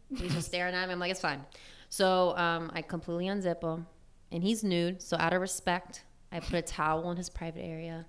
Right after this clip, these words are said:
Speaker 1: I'm like, "Now we can proceed."
Speaker 2: <laughs> It wasn't falling off at that point?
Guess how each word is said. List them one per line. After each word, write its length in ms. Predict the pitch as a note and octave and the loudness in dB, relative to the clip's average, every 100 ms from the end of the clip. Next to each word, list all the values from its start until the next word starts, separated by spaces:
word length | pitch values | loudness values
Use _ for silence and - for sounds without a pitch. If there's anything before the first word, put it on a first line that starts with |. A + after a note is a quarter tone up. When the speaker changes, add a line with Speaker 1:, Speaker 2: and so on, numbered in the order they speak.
| - - | -16 -10
Speaker 1:
I'm 140 | D#3 | -6
like, 220 | E3 E3+ - - - | -4 -6 -8 -12 0
"Now 340 | F3 F#3 F3+ | 6 8 8
we 80 | F#3 | 6
can 160 | F3+ F3 | 0 -6
proceed." 380 | E3+ - - - | -6 -4 -6 -8
Speaker 2:
<laughs> 280 | - - - | -20 -8 2
It 60 | G3 | 8
wasn't 260 | A#3 A#3 | 8 8
falling 300 | A3+ A3+ A3 | 8 10 10
off 260 | G#3+ A#3 C4 | 12 12 10
at 100 | B3 | 6
that 140 | C4+ C4 | 4 4
point? 260 | C#4 C#4+ | 2 0